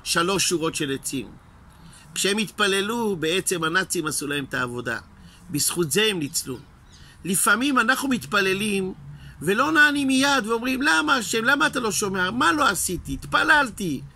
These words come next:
התחננתי, ולא שמעת אותי." אנחנו אף פעם לא יודעים אם התפילה שלנו היא לטובתנו או לא. אנחנו לא יודעים מה התוכניות של הקדוש ברוך הוא. אולי טוב שלא קיבל את מה שחשבת, כי אם זה היה קורה, אולי היה קורה משהו אחר,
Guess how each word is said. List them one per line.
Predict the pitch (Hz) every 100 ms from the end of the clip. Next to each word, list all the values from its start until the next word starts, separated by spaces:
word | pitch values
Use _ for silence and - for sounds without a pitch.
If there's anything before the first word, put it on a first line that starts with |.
| - - - - -
התחננתי, | - 262 320 320 240 208 143 - - - - - - -
ולא | 180 254
שמעת | - 262 277 -
אותי." | 220 143 151 127 - - - - - - - - -
אנחנו | 151 170 190 208
אף |
פעם | - 214
לא | 202
יודעים | 180 202 196
אם | 170
התפילה | 156 - 170 190
שלנו | 190 180 185
היא | 175
לטובתנו | 180 165 170 190 180 180
או |
לא. | 180 165 147 - - - - - -
אנחנו | 160 160
לא | 190
יודעים | 214 208 214
מה | 202
התוכניות | 196 202 190 202 -
של | 208
הקדוש | 392 202 208 180
ברוך | 202 170
הוא. | 175 170 143 - - - -
אולי | 180 208
טוב | - 262
שלא | 202 226
קיבל | 208 247 226
את | 214
מה | 226
שחשבת, | - 208 214 240 196 156 - - - - -
כי | 180
אם | 190
זה | 180
היה | 208 214
קורה, | 214 208
אולי | 220 208
היה | 214
קורה | 208 208
משהו | 202 - 185
אחר, | 170 208 170